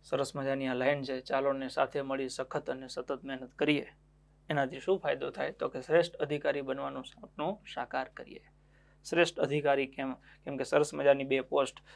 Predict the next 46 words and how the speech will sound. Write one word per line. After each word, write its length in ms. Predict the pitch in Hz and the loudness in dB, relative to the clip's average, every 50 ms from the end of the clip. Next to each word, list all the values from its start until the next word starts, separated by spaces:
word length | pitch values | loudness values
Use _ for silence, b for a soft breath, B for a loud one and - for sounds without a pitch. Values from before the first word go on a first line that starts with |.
| B B | B B
જેને 180 | 151 143 139 139 | 0 4 6 6
આપણે 200 | 135 135 139 127 | 6 6 4 2
કહીએ 200 | - 143 135 131 | 2 2 2 2
ડી 180 | 131 135 139 | 2 2 2
વાય 180 | 143 147 143 139 | 6 8 8 8
એસ 200 | 135 131 - - | 8 6 4 4
ઓ, 80 | 139 123 | 4 4
ડેપ્યુટી 500 | - 139 143 139 - 151 143 139 - 135 | 4 4 0 0 0 -2 -4 -4 -6 -8
સેક્શન 340 | - - 131 - - 151 143 - - | -6 -6 -6 -4 -6 -8 -8 -8 -10
ઓફિસર, 360 | - - - 147 151 156 - - - - _ _ B B B B B B | -14 -12 -8 -6 -2 -2 -2 -2 -4 -20 _ _ B B B B B B
અને 120 | 151 139 | -4 -4
બીજું 220 | 135 139 139 143 139 | -2 -2 -2 -2 2
છે 120 | - 139 | 2 2
નાયબ 300 | 131 127 131 135 143 143 | 2 4 4 4 4 4
મામલતદાર, 500 | 139 135 135 135 139 139 135 135 127 123 | 2 0 0 2 2 4 6 6 6 6
એ 100 | - - | 4 0
બંને 260 | 139 139 139 143 139 | 0 2 2 2 2
સમકક્ષ 640 | 135 - 151 160 160 160 151 - - 143 127 175 160 | 2 2 0 0 2 0 0 0 0 -4 -4 -4 -4
છે, 100 | 135 135 | -6 -6
પણ 280 | - - - - 135 | -6 -10 -8 -6 -4
અત્યારે 380 | - - 139 - - 156 147 147 | -2 -2 -2 4 6 6 6 6
જે 120 | 139 143 | 4 -2
જાહેરાત 340 | 135 - 135 135 135 139 135 | -2 0 2 2 2 2 0
છે 140 | - - 143 | -2 -6 -6
એ 160 | - - 139 | -2 -2 -4
ડી 140 | 139 139 139 | -2 -2 2
વાય 160 | 143 147 143 | 6 6 6
એસ 140 | 139 139 - | 6 4 0
ઓ 40 | 135 | -2
ની 120 | 135 131 | -2 -2
છે 120 | 131 - | -2 -4
અને 220 | 139 - 135 131 127 | -4 -4 -4 -6 -6
ટૂંક 240 | 131 151 151 151 147 | -4 -4 -4 -4 -4
સમયમાં 380 | - 139 135 135 135 131 131 | -4 -4 -4 -4 -2 -4 -4
બીજી 260 | 131 139 139 139 143 | -4 -4 -8 -6 -6
નવી 240 | 139 143 139 135 135 | -6 -4 -4 -4 -4
ભરતી 300 | 127 139 139 - - 147 | -2 -2 -2 -2 -2 -4
બહાર 220 | 135 135 135 135 131 | 0 4 2 2 2
પડવાની 420 | - 139 131 135 135 131 131 127 | 0 -4 -2 -2 -2 -4 -4 -4
છે, 120 | 123 139 | -4 -4
જી 140 | 131 135 135 | -6 -6 -8
પી 160 | 131 - 147 | -10 -8 -6
એસ 120 | 135 131 - | -4 -4 -6
સી 120 | - - | -4 -6
વન 240 | 135 127 123 127 131 | -4 -4 -4 -6 -8
ટુ. 200 | - - - - | -10 -10 -12 -12